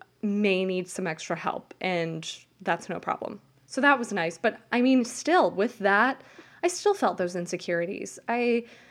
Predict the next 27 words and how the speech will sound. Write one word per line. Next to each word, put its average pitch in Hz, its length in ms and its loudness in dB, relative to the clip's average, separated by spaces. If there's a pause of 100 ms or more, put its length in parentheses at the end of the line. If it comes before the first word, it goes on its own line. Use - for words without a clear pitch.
(140)
still 302 680 2
wasn't 196 380 0
able 185 240 -2
to - 120 -14 (360)
really 208 320 0
hang 196 320 -4
out 180 280 0
with 175 240 -2 (380)
friends 180 720 0
as 175 300 0
much. - 720 -4
And, 196 360 0
um, 175 520 -2 (880)
that 220 260 4
was 262 180 -4
just 277 180 -4
kind 285 180 0
of 269 60 -2
the 277 80 2
way 277 120 2
it 269 100 -2
was. - 540 -4 (520)
And 208 120 -2
it 214 80 -6
was 226 300 -4 (760)
different 220 460 0 (400)
because 226 720 0